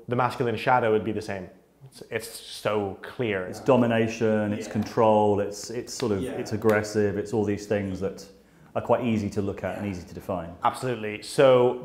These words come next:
Speaker 1: by, by that, then the shadow of the feminine should automatically be shrouded, mysterious, complex. And I think that is one of the powerful things about the red pill, and the whole phenomena of red pilling,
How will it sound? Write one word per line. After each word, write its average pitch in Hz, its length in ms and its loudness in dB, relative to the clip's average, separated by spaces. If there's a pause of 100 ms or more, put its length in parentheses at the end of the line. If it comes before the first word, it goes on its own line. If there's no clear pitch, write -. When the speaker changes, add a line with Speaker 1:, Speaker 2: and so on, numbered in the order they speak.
(100)
Speaker 1:
by, 127 600 8 (180)
by 127 140 8
that, 135 400 8 (240)
then 123 400 2
the 120 80 -2
shadow 127 300 2
of 107 60 -2
the 110 60 -2
feminine 113 840 0 (120)
should - 200 -4
automatically 131 800 0
be 107 300 -2
shrouded, 113 960 2 (260)
mysterious, 117 1200 -2
complex. 120 800 0 (380)
And 120 80 4
I 120 60 6
think 120 340 -4
that 135 280 4
is 123 340 -4 (420)
one 123 200 4
of 135 60 4
the 123 80 2
powerful 123 340 0
things 123 220 0
about 117 260 0
the 117 60 -8
red 131 360 2
pill, 117 440 -4
and 120 100 -6
the 113 100 0
whole 123 220 2
phenomena 123 520 2
of 110 160 0
red 110 240 0
pilling, 127 500 -4